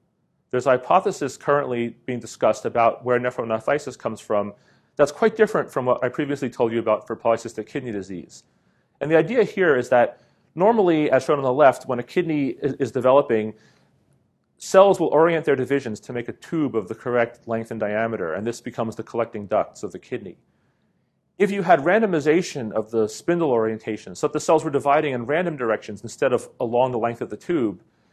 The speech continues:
then what would happen is you would get these very wide tubes, similar to what you see in nephronophthisis. And in fact, in various animal models of this disease, when researchers have gone and looked at spindle angles,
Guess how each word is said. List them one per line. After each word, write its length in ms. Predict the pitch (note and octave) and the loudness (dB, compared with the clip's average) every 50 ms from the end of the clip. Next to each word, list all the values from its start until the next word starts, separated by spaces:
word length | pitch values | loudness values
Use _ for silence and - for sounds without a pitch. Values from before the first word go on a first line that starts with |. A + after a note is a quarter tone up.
| _ _ _ _ _ | _ _ _ _ _
then 160 | - F#3+ A3 | 2 4 4
what 80 | A3+ F#3 | 4 4
would 100 | F3 D#3+ | 2 2
happen 340 | - D#3 D3 C#3+ C#3+ C#3 C3 | 4 2 2 2 2 0 0
is 200 | B2 A#2+ A2 C3+ | 0 -2 -2 -2
you 80 | C3 | -4
would 120 | B2 A2+ A#2+ | -4 -2 0
get 200 | - C3+ C3+ - | 0 0 0 0
these 160 | C#3 A#2 G#2+ | -6 -6 -4
very 200 | C3 C3 C#3 C3 | -2 -2 -2 -2
wide 600 | A#2+ A2+ A#2 A#2+ C3+ D3 E3 E3+ F#3 F3 D3 - | -2 -2 2 4 4 4 4 4 2 -2 -4 -6
tubes, 460 | - - C3+ A2+ G#2+ G#2 G2+ G2 - - | -10 -10 -8 -6 -6 -6 -6 -8 -12 -16
similar 340 | - - F#3+ E3+ E3 D3+ | -2 -2 0 2 2 0
to 140 | D3+ - D3+ | 0 0 0
what 120 | C#3 B2+ C#3 | 0 0 0
you 60 | B2+ | -2
see 240 | C3 - D3 C#3 B2 | -6 -6 -4 -4 -2
in 80 | A2+ | -2
nephronophthisis. 1040 | A#2 A2+ - - A2+ G#2+ G#2 G2 - - A#2 A#2 A#2 - - - - - - - _ _ _ _ _ _ _ _ _ _ _ _ _ _ _ | -2 -4 -4 -4 -6 -6 -6 -8 -4 -2 -2 -2 -2 -4 -8 -14 -16 -16 -20 -20 _ _ _ _ _ _ _ _ _ _ _ _ _ _ _
And 160 | - D3 D3+ D3+ | 0 0 0 0
in 60 | D3 | -2
fact, 420 | - - F#3+ G3 F#3 F3+ - - | 2 4 4 4 4 2 -2 -2
in 340 | D#3 C#3+ C3+ B2+ B2+ A#2+ A#2+ - - | -2 -2 -2 -2 -6 -6 -10 -6 2
various 360 | C3+ D3 D#3 E3+ D#3+ D3 - | 4 6 6 6 4 2 0
animal 340 | - C#3+ D#3 F3 F3 E3+ D3+ | 0 0 0 0 0 -2 2
models 560 | C3+ C3 C#3+ D3+ D3+ C3+ A#2+ A#2 A2+ - A#2 | 4 4 4 4 2 2 0 0 0 -2 -6
of 100 | A2+ - | -6 -6
this 160 | A2+ G#2+ - | -10 -14 -12
disease, 640 | - A2 F#2+ A2+ A2 G#2+ G#2 G#2 G#2 G2 - - - _ _ _ _ _ _ _ | -12 -10 -8 -8 -6 -6 -4 -4 -6 -6 -10 -16 -20 _ _ _ _ _ _ _
when 240 | - B2+ B2 A#2+ A#2+ | 2 2 4 4 2
researchers 480 | B2+ D#3 D#3 - D#3+ C#3+ - C#3+ C3 - | 0 0 2 2 0 0 0 -4 -2 0
have 160 | D3+ A#2 - | -2 -2 4
gone 340 | - B2+ B2+ C#3 C#3 C3 B2 | 6 6 8 8 8 6 4
and 140 | A2+ A#2 C#3 | 2 2 0
looked 180 | E3 D#3 - | 0 2 0
at 80 | B2 - | -2 -2
spindle 380 | - - D3+ C#3 C3+ B2 A#2 | -2 -4 -4 -2 0 0 0
angles, 520 | B2 C3 C#3 B2+ A#2 G2 F#2 F#2 - - | 0 0 -2 -2 -2 -2 -2 -2 -6 -12